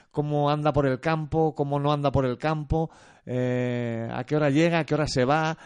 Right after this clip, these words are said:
en fin, todas esas cosas, ¿no? Eh,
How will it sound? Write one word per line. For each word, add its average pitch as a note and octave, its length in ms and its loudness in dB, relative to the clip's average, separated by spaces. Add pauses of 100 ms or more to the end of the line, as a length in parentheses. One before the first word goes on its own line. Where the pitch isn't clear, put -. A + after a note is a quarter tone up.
(180)
en B2 120 -10
fin, A#2+ 420 -4
todas E3 240 2
esas D3+ 220 -4
cosas, G2 320 -4
¿no? D#3+ 180 -6 (320)
Eh, A2+ 320 -2